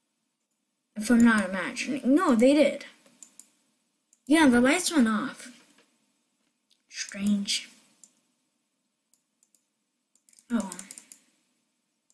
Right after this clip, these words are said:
You can make birch, ah, ladders. Ah. Man.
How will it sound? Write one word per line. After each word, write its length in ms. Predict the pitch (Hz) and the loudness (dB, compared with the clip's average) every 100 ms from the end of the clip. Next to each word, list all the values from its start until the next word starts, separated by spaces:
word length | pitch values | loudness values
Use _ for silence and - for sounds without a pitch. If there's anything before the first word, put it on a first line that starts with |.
| _ _ _ _ _ _ _ _ _ _ _ _ _ _ _ _ _ - | _ _ _ _ _ _ _ _ _ _ _ _ _ _ _ _ _ 2
You 140 | 247 | 4
can 160 | 254 277 | 6 6
make 240 | 277 220 | 4 4
birch, 400 | 247 269 - - - | 4 4 2 -6 -10
ah, 380 | - - - - | -14 -12 -14 -16
ladders. 680 | 185 180 180 180 180 - - - _ _ _ _ _ _ _ _ _ _ _ _ - | -18 -18 -18 -20 -20 -20 -20 -20 _ _ _ _ _ _ _ _ _ _ _ _ -4
Ah. 840 | 226 214 190 185 175 170 165 165 - - - _ _ _ _ _ _ _ _ _ _ _ _ _ _ _ | -2 0 -2 -6 -6 -6 -8 -10 -14 -16 -20 _ _ _ _ _ _ _ _ _ _ _ _ _ _ _
Man. 440 | 247 254 247 233 | 4 6 4 0